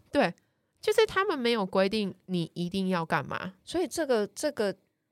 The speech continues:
Speaker 2: 这一个概念可以延伸到外，对外面的人也 OK，就一群朋友在聊，然后如果你真的听不下，你觉得：“哦，我觉得够了，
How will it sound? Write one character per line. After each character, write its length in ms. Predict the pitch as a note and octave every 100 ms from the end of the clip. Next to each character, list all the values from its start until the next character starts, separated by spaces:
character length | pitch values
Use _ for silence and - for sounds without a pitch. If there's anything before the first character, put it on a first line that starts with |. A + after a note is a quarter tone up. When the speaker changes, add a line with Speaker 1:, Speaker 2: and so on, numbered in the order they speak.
| _
Speaker 2:
这 300 | - - D4+
一 60 | C#4
个 120 | A3+
概 200 | G#3 A3+
念 120 | G#3+
可 160 | G3+ G#3
以 80 | D#3+
延 220 | E3 D#3+
伸 220 | F3+ F3
到 180 | F#3 D#3+
外， 200 | E3 F#3
对 180 | - A#3
外 220 | F#3 F#3+
面 240 | E3+ E3+ D3+
的 160 | C#3+
人 180 | F#2 F2+ F2+
也 80 | C3+
OK， 320 | - D3+ F#3 -
就 100 | G3+
一 80 |
群 160 | G#3+ F3
朋 140 | E3+
友 80 | D#3
在 140 | D#3+ D#3
聊， 280 | C#3+ - E3+
然 100 | F3+
后 100 | A3+
如 60 |
果 100 | A3+
你 80 | D#3
真 100 | F#3+
的 60 | F3
听 180 | -
不 80 | E3+
下， 200 | D#3+ E3+
你 100 | D#3+
觉 100 | D#3
得 60 | D#3 E3
：“哦， 100 | E3 -
我 100 | D#3+
觉 140 | E3
得 160 | E3 D#3+
够 240 | - E3
了， 160 | C#3+